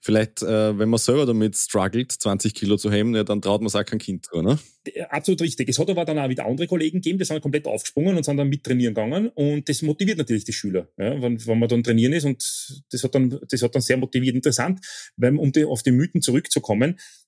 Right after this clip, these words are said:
Speaker 2: ähm, ich hab eine Mutter einmal gehabt, die war sich nicht sicher, weil ihr Sohn hat dann zum Trainieren angefangen und ist dann halt ein bisschen aufgegangen, <laughs> weil er trainiert und gegessen hat und gewachsen ist und einfach, äh,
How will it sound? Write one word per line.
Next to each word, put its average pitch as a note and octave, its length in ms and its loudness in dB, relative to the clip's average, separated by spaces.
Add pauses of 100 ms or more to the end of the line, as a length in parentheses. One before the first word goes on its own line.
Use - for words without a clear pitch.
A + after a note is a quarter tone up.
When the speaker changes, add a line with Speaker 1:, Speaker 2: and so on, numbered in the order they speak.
(140)
Speaker 2:
ähm, B2 180 2
ich A#2+ 100 -2
hab - 160 -2
eine C3+ 200 2
Mutter C3+ 580 2
einmal D#3+ 200 2
gehabt, D#3+ 440 0
die E3 120 4
war D3 120 4
sich G#3+ 120 4
nicht G#3 200 0
sicher, D#3+ 320 2
weil D#3+ 120 2
ihr E3 100 4
Sohn C3+ 380 4
hat F3 160 4
dann C#3+ 220 4
zum C#3+ 140 4
Trainieren B2 300 2
angefangen C3+ 400 2
und C3+ 100 -4
ist C3+ 120 -4
dann C#3 100 4
halt C3 160 2
ein C3+ 80 0
bisschen C3 360 2 (1160)
aufgegangen, C3+ 520 4 (800)
<laughs> - 840 -6
weil B2+ 120 2
er C3 100 2 (300)
trainiert C3+ 300 6
und D3 100 2
gegessen C3+ 300 2
hat G3 180 2 (460)
und C#3 260 4
gewachsen A#2 380 4
ist F#3 120 2
und C3 120 2
einfach, B2 260 0
äh, A#2 240 2